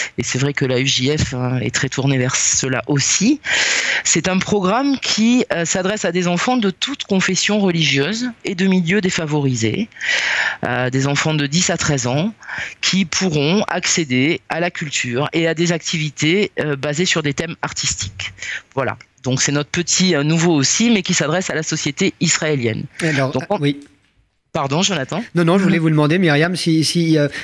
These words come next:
Speaker 2: euh, parce que vous citez donc, euh, ces, ces nouveaux partenaires pour, pour cette année de deux mille dix-sept. Et, euh, ils sont, à, à vous entendre, euh, répartis un, un peu partout sur le, le territoire i-, israélien. Il y a les, les grandes villes, mais pas uniquement, vraisemblablement.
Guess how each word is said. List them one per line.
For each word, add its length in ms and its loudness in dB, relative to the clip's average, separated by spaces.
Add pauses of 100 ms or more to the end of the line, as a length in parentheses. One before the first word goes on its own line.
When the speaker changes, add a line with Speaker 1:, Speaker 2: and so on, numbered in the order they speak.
(140)
Speaker 2:
euh, 320 4
parce 240 0
que 80 0
vous 400 4
citez 440 0
donc, 240 0
euh, 80 2
ces, 240 2
ces 180 2
nouveaux 260 4
partenaires 520 0
pour, 160 0
pour 180 -2
cette 180 0
année 160 4
de 160 4
deux 140 2
mille 200 2
dix-sept. 380 0 (400)
Et, 140 4
euh, 280 4
ils 180 4
sont, 300 4
à, 60 4
à 240 4
vous 160 4
entendre, 300 2
euh, 320 4
répartis 520 0
un, 140 4
un 80 2
peu 160 2
partout 300 0
sur 180 4
le, 180 6
le 100 4
territoire 380 2
i-, 60 4 (100)
israélien. 500 0
Il 240 4
y 40 4
a 60 4
les, 180 2
les 120 4
grandes 260 2
villes, 200 4
mais 140 4
pas 120 0
uniquement, 380 0
vraisemblablement. 640 -6